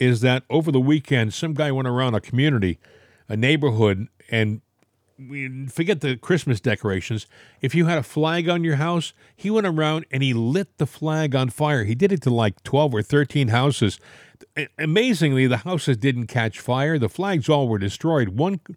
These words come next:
one flag actually fell onto a B M W in the driveway, and the B M W was en-, was engulfed in, in a total, um, loss. But this guy's going around burning flags. They got him.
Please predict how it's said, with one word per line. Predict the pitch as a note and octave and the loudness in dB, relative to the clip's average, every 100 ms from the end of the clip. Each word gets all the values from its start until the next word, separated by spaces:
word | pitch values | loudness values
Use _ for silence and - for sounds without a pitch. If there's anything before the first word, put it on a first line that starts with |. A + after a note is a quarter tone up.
| _ _ _ _ | _ _ _ _
one | B2 C#3 G3+ G3 | -4 0 0 -2
flag | - E3 E3 D#3 B2+ _ _ _ - | -2 0 0 -2 -6 _ _ _ -6
actually | D3 - D3+ C3 | -4 -2 0 0
fell | A#2 - D3 D3+ | 0 0 0 0
onto | C#3+ C#3+ C3+ B2+ | -2 -2 0 2
a | A#2 | 2
B | F#2 C#3 C#3 | 0 -2 0
M | B2+ G#2 | -2 0
W | C#3 C3+ A#2+ A2 | 0 0 -2 -2
in | G2+ | -2
the | |
driveway, | F#2+ A#2+ C3 B2 A2 G#2+ | -2 -2 -2 0 -2 -2
and | G2 | -4
the | F2+ | -6
B | B2+ C3+ | -4 -4
M | B2 | -4
W | G2+ B2+ B2+ A#2 G#2+ | -4 -4 -2 -2 -2
was | G2+ F#2+ | -4 -6
en-, | G#2 - - _ | -12 -16 -20 _
was | - A#2 G#2 F#2+ | -8 -6 -6 -6
engulfed | G2 F#2+ A2 G#2+ - | -6 -4 -4 -4 -6
in, | G2 G2+ _ _ _ _ A2 | -8 -8 _ _ _ _ -4
in | |
a | G#2 | -4
total, | - C#3 B2 G#2+ G2+ F2 | -2 -2 0 0 -2 -4
um, | F2+ - - _ | -6 -10 -20 _
loss. | A2 A#2+ G#2 A2 - - - _ _ _ _ _ | 0 0 0 -4 -8 -20 -20 _ _ _ _ _
But | C#3+ B2 A3+ F3+ - | -4 0 2 0 -4
this | D3+ F#3 - | 0 0 2
guy's | A3 G3+ | 0 0
going | D#3 F#3+ | 2 2
around | F#3 C#3+ | 2 0
burning | C#3+ F#3 G#3 | 0 0 -2
flags. | - C#3 C#3 D3+ | 0 2 2 0
They | F3 | 0
got | C#3 F#3 B2+ | 0 0 0
him. | D3 | -2